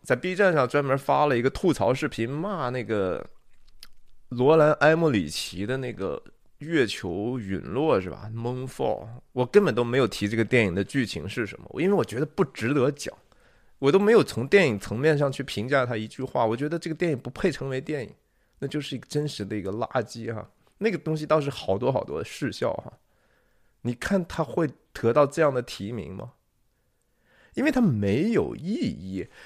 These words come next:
视效，你不光是说视觉上要看起来觉得说，“哇，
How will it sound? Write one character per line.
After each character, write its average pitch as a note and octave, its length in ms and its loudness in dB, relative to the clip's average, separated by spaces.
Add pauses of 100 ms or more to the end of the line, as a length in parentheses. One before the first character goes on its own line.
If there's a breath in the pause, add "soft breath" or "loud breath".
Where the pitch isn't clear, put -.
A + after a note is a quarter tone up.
视 G3+ 460 4
效， E3+ 260 6
你 B2+ 100 0
不 F#3 200 -4
光 G3 240 6
是 F3+ 80 6
说 F#3+ 280 2
视 G3 280 0
觉 B2 120 4
上 E3 200 2
要 E3 140 2
看 F#3+ 300 4
起 C3+ 140 -4
来 A#2 160 4
觉 A#2+ 180 2
得 C3 120 6
说 B2+ 260 2
，“哇， C3 160 -2